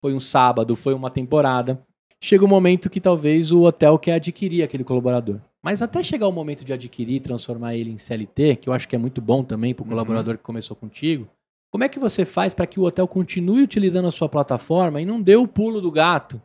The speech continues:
Speaker 1: de negociar direto com ele? Como é que você vive com isso?
Speaker 2: Então, algumas plataform-, plataformas de marketplace sofrem com esse problema. A B two B Hotel, ela tem ao contrário isso, né?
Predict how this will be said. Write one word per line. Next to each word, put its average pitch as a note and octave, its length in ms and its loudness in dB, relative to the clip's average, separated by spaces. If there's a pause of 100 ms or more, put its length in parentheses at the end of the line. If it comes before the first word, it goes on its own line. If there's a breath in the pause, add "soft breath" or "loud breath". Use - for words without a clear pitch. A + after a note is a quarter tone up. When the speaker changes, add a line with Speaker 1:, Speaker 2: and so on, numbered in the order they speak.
(380)
Speaker 1:
de B2+ 160 -4
negociar E3 520 2
direto D3 460 2
com C#3 140 -4
ele? B2 220 0
Como G#3+ 140 -4
é C#4 40 -2
que - 60 -12
você B3+ 120 0
vive D3+ 340 0
com C#3 180 -6
isso? A#2+ 320 -6
Speaker 2:
Então, A#2 200 -8
algumas C3+ 300 -8
plataform-, B2+ 520 -6 (120)
plataformas A2 520 -10
de G#2+ 80 -14
marketplace A2+ 840 -10
sofrem D#3+ 540 -4
com D3+ 80 -10
esse D3+ 160 -10
problema. B2+ 500 -8 (100)
A B2+ 120 -8
B E3 100 -6
two D3+ 140 -10
B C#3+ 60 2
Hotel, C3+ 440 -2 (260)
ela B2+ 240 -2
tem E3 440 -4 (340)
ao D#3 160 0
contrário C#3+ 600 -4
isso, G2+ 300 -16
né? C3 260 -10